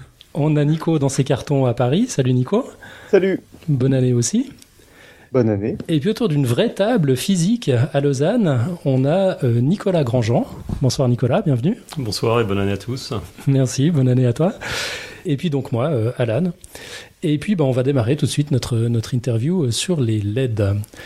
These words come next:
Speaker 1: Nicolas Grandjean, deux mots d'intro. Donc, t'es prof à l'E P F L ?
Speaker 3: Professeur en physique.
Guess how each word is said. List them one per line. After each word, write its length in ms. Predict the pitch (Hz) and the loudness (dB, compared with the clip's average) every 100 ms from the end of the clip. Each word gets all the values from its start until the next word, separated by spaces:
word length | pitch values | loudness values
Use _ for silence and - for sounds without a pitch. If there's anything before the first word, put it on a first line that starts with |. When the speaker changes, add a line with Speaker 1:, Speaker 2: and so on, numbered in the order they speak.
| - - - - - _ | -18 -18 -20 -20 -20 _
Speaker 1:
Nicolas 720 | 208 165 175 190 185 180 170 | -2 -2 -2 -2 0 0 0
Grandjean, 600 | 147 131 151 127 151 208 202 | 0 -2 -2 -2 -2 0 0
deux 120 | 147 | 0
mots 180 | 151 151 | 0 0
d'intro. 540 | 143 135 - 185 208 | 0 -2 -2 -2 0
Donc, 220 | 147 - | 0 0
t'es 100 | 143 | -4
prof 560 | 131 - - 190 185 170 | -4 -4 -2 -2 -2 0
à 60 | |
l'E 100 | 143 | 0
P 180 | 147 139 135 | 2 0 0
F 100 | 180 | 0
L ? 300 | 247 143 117 - - - - - | 2 2 0 -4 -18 -20 -20 -8
Speaker 3:
Professeur 360 | - 104 139 143 | -4 -2 2 2
en 60 | |
physique. 480 | - 123 107 - - | 2 0 -2 -2 0